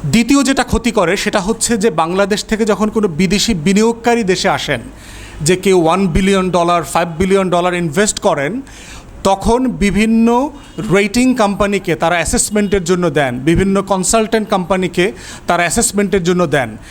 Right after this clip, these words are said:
যে আমি বাংলাদেশে ফাইভ বিলিয়ন ডলার ইনভেস্ট করতে চাই, সেটার ব্যাপারে তুমি আমাদেরকে অ্যাডভাইস করো।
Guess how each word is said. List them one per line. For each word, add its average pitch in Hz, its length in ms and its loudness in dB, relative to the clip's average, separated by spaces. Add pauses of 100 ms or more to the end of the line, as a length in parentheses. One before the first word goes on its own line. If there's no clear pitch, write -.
(180)
যে 156 140 2
আমি 170 260 2
বাংলাদেশে 175 640 0
ফাইভ 180 340 0 (100)
বিলিয়ন 185 360 2
ডলার 175 300 2
ইনভেস্ট 180 340 0
করতে 208 300 -2
চাই, 202 360 -2 (400)
সেটার 226 360 0
ব্যাপারে 220 360 2
তুমি 247 180 -2
আমাদেরকে 196 360 0
অ্যাডভাইস 165 420 -2
করো। 117 240 -6